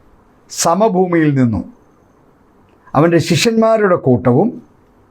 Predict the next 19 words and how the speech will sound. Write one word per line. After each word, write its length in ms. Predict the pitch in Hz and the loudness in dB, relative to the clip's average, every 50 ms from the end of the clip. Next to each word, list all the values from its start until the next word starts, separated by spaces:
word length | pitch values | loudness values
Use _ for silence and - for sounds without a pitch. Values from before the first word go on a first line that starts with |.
| _ _ _ _ _ _ - - - - - | _ _ _ _ _ _ -20 -20 -10 -2 0
യഹൂദയിൽ 580 | 160 170 147 208 214 226 190 214 208 214 196 | 0 2 2 2 2 2 2 2 2 2 2
എല്ലായിടത്തു 680 | 190 190 190 196 190 190 190 185 180 160 147 175 170 170 | 0 0 2 0 0 0 0 -2 -2 -2 -2 0 0 0
നിന്നും 380 | 165 170 196 226 - - - - _ _ _ _ _ _ - - - - | 0 0 -2 -2 -2 -6 -10 -20 _ _ _ _ _ _ -20 -12 -4 0
യെരുശലേമിൽ 720 | 156 175 185 190 190 208 202 190 196 190 190 180 170 165 | 0 2 2 0 0 0 2 2 2 2 2 0 -2 -2
നിന്നും 220 | 165 175 190 220 240 - - - - _ _ _ - - - - | -2 -2 -2 -2 -2 -6 -8 -14 -20 _ _ _ -20 -20 -20 -16
സോർ 460 | - - - 180 175 202 214 214 208 | -10 -6 -2 -2 0 0 0 -2 -2
സീദോൻ 580 | 160 - - 190 196 208 190 208 208 208 196 190 | -4 -2 0 2 2 2 2 2 0 0 0 0
എന്ന 180 | 180 180 185 175 | 0 0 0 -2
സമുദ്ര 500 | 175 - 165 165 185 190 175 190 196 196 | 0 -2 -2 0 0 -2 0 0 0 0
തീരങ്ങളിൽ 580 | 151 156 175 175 170 175 170 170 165 160 160 | 2 2 2 2 2 0 0 -2 -2 -2 0
നിന്നും 400 | 156 165 175 190 220 - - - - - _ _ _ _ - - - - - | -2 0 0 -2 -2 -4 -6 -10 -18 -20 _ _ _ _ -20 -20 -14 -6 -4
അവൻ്റെ 320 | 143 170 190 202 190 202 | -2 -2 0 0 0 0
വചനം 460 | 175 160 160 160 170 190 202 214 208 160 | 0 0 -2 0 0 0 0 0 -2 -2
കേൾപ്പാനും 800 | 139 170 165 160 135 - 160 156 156 170 196 226 254 294 254 - - - _ _ - - - - | -2 -2 -2 -2 -2 -2 0 0 0 0 0 -2 -2 -4 -6 -12 -16 -20 _ _ -20 -14 -4 -2
രോഗശാന്തി 680 | 147 147 175 180 196 214 214 - 214 208 208 208 190 202 | 0 2 2 2 2 2 0 2 2 0 0 0 0 0
കിട്ടുവാനും 640 | 175 185 143 - 175 170 170 165 170 175 175 165 | 0 0 -2 0 0 0 0 0 -2 -2 -2 0
വന്ന 240 | 151 147 135 135 147 165 - - - - - - - - - - | 0 0 0 2 0 0 0 -4 -12 -20 -20 -20 -20 -12 -2 0
ബഹുപുരുഷാരവും 1200 | 143 160 175 180 151 214 208 - 165 170 170 175 165 - - 170 165 165 160 165 160 156 151 143 | 2 4 4 2 2 0 0 2 2 2 2 2 0 2 0 0 0 2 0 0 0 0 0 0
ഉണ്ടായിരുന്നു." 560 | 139 131 131 131 127 123 113 110 113 117 107 | 0 2 2 2 2 0 0 2 2 2 2